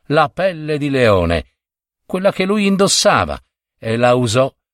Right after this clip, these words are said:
come tappeto. In seguito Onfale ordinò ad Eracle di catturare e punire i ladri che infestavano la sua terra,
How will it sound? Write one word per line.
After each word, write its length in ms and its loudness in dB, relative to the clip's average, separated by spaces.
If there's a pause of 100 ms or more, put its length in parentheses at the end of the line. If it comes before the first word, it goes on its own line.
(140)
come 300 0
tappeto. 960 -4 (480)
In 220 0
seguito 800 -2 (260)
Onfale 760 0 (360)
ordinò 520 2
ad 120 2
Eracle 520 0
di 160 -2
catturare 800 -2
e 60 -2
punire 580 -2 (200)
i 180 0
ladri 640 0 (320)
che 120 -10
infestavano 920 -2
la 100 0
sua 280 0
terra, 480 -2